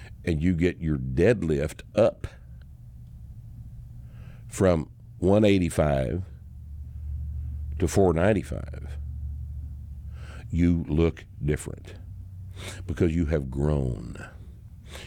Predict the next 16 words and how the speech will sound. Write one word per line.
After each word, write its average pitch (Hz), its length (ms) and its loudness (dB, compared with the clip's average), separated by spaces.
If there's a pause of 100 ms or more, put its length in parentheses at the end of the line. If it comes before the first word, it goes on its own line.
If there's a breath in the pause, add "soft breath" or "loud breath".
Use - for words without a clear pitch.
(100 loud breath)
You've 64 260 0
gained 80 540 4 (240 loud breath)
muscular 73 720 2
body 67 460 2
weight 50 300 -6 (1300 loud breath)
in 90 160 4
all 131 260 8
the 139 100 4
right 104 460 4
places, - 640 0 (160)
too. 127 220 2 (1300 loud breath)
In 69 120 -4
all 127 260 6
the 151 80 6
right 143 280 6
places 95 500 0